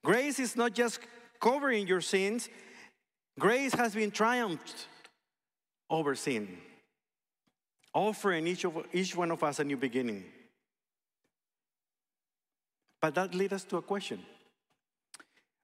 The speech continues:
Okay, if I understand that I'm forgiven, that I am free from sin, why I still feeling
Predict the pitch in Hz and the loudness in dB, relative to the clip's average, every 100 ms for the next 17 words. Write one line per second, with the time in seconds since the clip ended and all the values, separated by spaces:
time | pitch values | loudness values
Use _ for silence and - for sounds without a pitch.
0 | 190 208 175 - - - - 170 143 220 | 0 0 0 -4 -16 -20 -2 -2 2 2
1 | 285 311 247 - 190 156 143 - - - | 2 2 0 0 2 0 -2 -10 -18 -4
2 | 135 170 202 220 - - - - - 165 | 0 2 2 -4 -8 -20 -20 -20 0 0
3 | 135 208 143 101 - - - - - - | 4 2 2 -6 -10 -20 -20 -20 -20 -20
4 | - - 127 180 220 208 - 123 - - | -14 -2 4 4 4 0 -8 -14 -12 4
5 | 240 254 254 180 147 123 - - 175 151 | 6 6 2 2 -2 -6 -14 0 2 2
6 | - 208 127 90 - - - _ _ _ | 2 2 2 -4 -14 -20 -20 _ _ _
7 | _ _ _ _ _ _ _ _ 131 160 | _ _ _ _ _ _ _ _ -2 0
8 | 220 247 247 240 233 220 208 - - - | 2 2 0 0 -2 -2 -6 -10 -20 -20
9 | _ _ _ _ _ _ _ _ - 165 | _ _ _ _ _ _ _ _ -6 -4
10 | 151 180 165 - - 190 160 123 101 95 | -2 -2 -2 -4 0 0 2 -2 -4 -10